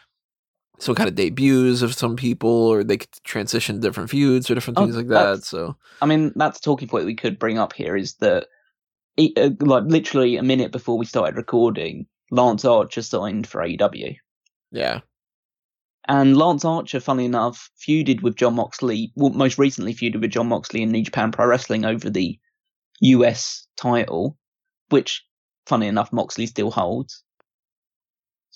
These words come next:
Speaker 2: But, so I couldn't, I wouldn't be surprised if they decided to take, "That feud was so good in New Japan, let's immediately put it onto A E W T V," by having him interfere, cost Moxley the match, and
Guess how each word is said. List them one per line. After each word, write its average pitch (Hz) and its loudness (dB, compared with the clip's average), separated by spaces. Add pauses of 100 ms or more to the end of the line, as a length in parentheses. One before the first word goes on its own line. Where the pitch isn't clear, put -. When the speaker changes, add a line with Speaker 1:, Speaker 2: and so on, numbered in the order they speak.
(120)
Speaker 2:
But, 117 4 (380)
so 127 2
I 147 0
couldn't, 180 -2
I 165 2
wouldn't 190 2
be 185 2
surprised 165 -4
if - -20
they 123 2
decided 117 -2
to - -10
take, - -2
"That - -2
feud 131 -2
was 117 -12
so 117 -2
good 113 -6
in 113 -4
New 113 -4
Japan, 117 -4
let's - -4
immediately 110 -2
put 127 0
it 92 -2
onto 101 0
A 98 4
E 107 2
W 92 0
T 113 0
V," 87 0 (760)
by 127 0
having 110 -2
him 110 -6 (320)
interfere, 110 -2
cost - -6
Moxley 110 -4
the 107 -4
match, 117 -4
and 98 -2